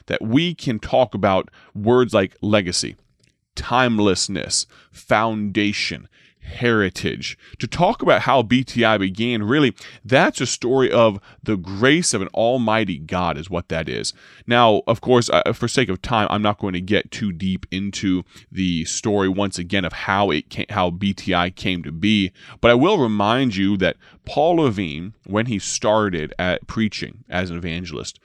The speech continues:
he was known as the boy evangelist. He was that young. He was in his teenage years, later teenage years, and he stayed faithful for decade after decade after decade, so long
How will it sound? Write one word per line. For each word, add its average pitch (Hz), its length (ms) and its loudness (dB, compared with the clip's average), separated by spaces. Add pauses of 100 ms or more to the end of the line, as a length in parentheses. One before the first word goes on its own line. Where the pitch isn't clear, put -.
(320)
he 113 140 0
was 98 160 -2
known 113 260 0
as 107 180 2
the 92 60 -4
boy 92 400 0
evangelist. 80 640 -8
He 110 80 0
was 92 140 -4
that 95 240 0
young. 85 260 -6 (180)
He 98 80 -4
was 90 160 0
in 110 140 -4
his 95 240 -4
teenage 98 640 -4
years, 73 300 -6
later 101 340 0
teenage 90 520 -8
years, 73 440 -6 (520)
and 117 120 -2
he 107 100 0
stayed 135 560 0
faithful - 600 -2 (180)
for 95 280 -4
decade 113 680 0
after 87 320 -4
decade 101 640 -2
after 87 300 -8
decade, 85 580 -4
so - 300 -2
long 107 560 -4